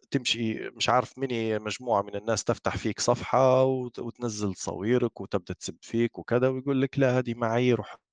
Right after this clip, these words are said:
وحرية تعبير وعادي واستحمل". آه، بينما لما أنت تكون مثلًا عندك موقع في الجامعة وكذا، يكون فيه مشرفين بالمعايير متاعك، بالمعتقد بكذا.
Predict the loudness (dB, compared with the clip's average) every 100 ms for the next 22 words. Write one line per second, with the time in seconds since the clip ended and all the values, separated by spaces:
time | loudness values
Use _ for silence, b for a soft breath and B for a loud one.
0 | _ -6 -4 -2 -2 -2 0 -2 -2 -2
1 | 0 0 -4 -12 -12 -20 _ _ -10 -6
2 | -4 -4 -6 -18 _ _ _ -8 -4 0
3 | 2 4 4 6 6 4 2 0 -2 0
4 | -2 0 2 2 0 -2 -2 -2 0 2
5 | 0 -2 -2 2 2 0 -4 0 0 0
6 | -2 -8 -10 -4 -4 -4 -4 -4 -4 -4
7 | -4 -6 _ _ B _ 2 4 4 4
8 | 4 0 -2 2 4 4 0 -4 -4 -2
9 | -4 -8 -16 -8 -4 -2 -4 -6 -8 -10
10 | -8 -4 -4 -6